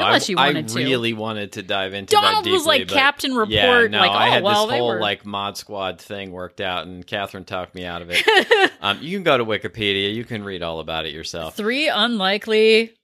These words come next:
Speaker 2: Exactly. But when I, t-, to your point that you were just making, when I was diagnosed with diabetes,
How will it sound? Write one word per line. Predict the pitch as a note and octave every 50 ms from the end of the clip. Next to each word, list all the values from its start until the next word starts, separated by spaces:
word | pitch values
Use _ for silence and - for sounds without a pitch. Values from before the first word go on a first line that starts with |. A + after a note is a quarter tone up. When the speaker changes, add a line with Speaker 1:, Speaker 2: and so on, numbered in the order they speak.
| _ _ _ _ -
Speaker 2:
Exactly. | A#2+ A#2 G#2 G#2 G#2+ F#2+ F#2+ G2 G2+ - F2+ F2+ F2 F2 - _ _ _ _ _ -
But | - C3 C3 - - _ _ _ _ _ _ _
when | - D3 D3 D3 C#3+
I, | C#3 D3 D#3+ E3
t-, | D#3+ - - C#3
to | - - - - D#3+
your | D3+ C#3+ C#3 C3 A#2+
point | - - - E3 E3 D#3 C#3+ -
that | A2+ F#2
you | E2 A2 A2+
were | G#2+ G#2+ G2+
just | F2+ G2+ G2 - -
making, | A#2 A#2+ B2 A#2 - G#2 F#2+ F2+ F2+ F2 - - -
when | - A2 G#2+ C#2+
I | D2+ C3 E3 F3
was | F3+ D#3+ C3 A#2 -
diagnosed | - A2+ G#2+ G#2 G2+ G2 F#2 G2 F#2+ F#2 F2+ F2 F2 - -
with | F2+ F2+ E2+ E2+ - - _ -
diabetes, | F#2 F2+ F2+ F2 E2 D#2 - E2 E2 D2+ D#2 D2+ D2 -